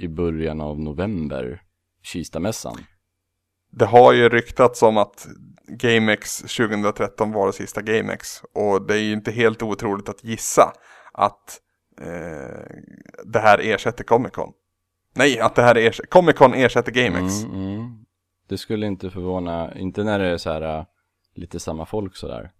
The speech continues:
Speaker 2: Precis.
Speaker 1: Och det, det är ju
Speaker 2: Precis.
Speaker 1: liksom en, en, man har,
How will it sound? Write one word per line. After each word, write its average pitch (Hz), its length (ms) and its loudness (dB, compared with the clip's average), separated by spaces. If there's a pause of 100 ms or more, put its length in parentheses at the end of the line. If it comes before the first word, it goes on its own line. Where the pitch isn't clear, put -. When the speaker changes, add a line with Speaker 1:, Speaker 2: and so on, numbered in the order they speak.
(1120)
Speaker 2:
Precis. 104 180 -8
Speaker 1:
Och 95 100 -2
det, 95 340 0
det 82 160 -6
är 95 140 0
ju 104 60 0
Speaker 2:
Precis. 95 120 0
Speaker 1:
liksom 90 220 -6
en, 80 340 -6
en, 76 460 -10 (600)
man 92 140 -6
har, 92 180 -2